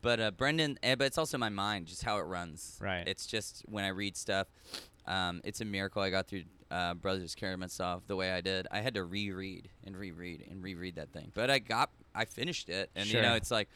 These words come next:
Speaker 1: and I still work on stuff like that, but with, with people like Brendan, where it's just, like, completely effortless. So, like, if I have to
Speaker 2: Mm.
Speaker 1: send s-, some impor-, like, really important email, not that yours wasn't important.
Speaker 2: Sure.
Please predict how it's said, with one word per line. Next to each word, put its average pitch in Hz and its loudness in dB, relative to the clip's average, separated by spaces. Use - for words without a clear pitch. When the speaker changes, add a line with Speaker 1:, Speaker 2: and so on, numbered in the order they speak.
Speaker 1:
and 107 4
I 104 4
still 131 4
work 113 4
on 139 4
stuff 131 2
like 135 4
that, 139 6
but 110 4
with, 104 4
with 101 -2
people 120 2
like 104 4
Brendan, 117 2
where 98 -2
it's - -6
just, 107 -6
like, 101 -2
completely 101 0
effortless. 80 0
So, 104 2
like, 95 2
if 107 0
I 107 6
have 104 2
to 101 0
Speaker 2:
Mm. 95 -2
Speaker 1:
send 95 0
s-, - -10
some 104 -2
impor-, 87 -4
like, 90 0
really 110 2
important 90 0
email, 85 -2
not 87 -6
that 69 -8
yours 82 -4
wasn't 78 -6
important. 71 -6
Speaker 2:
Sure. 107 -2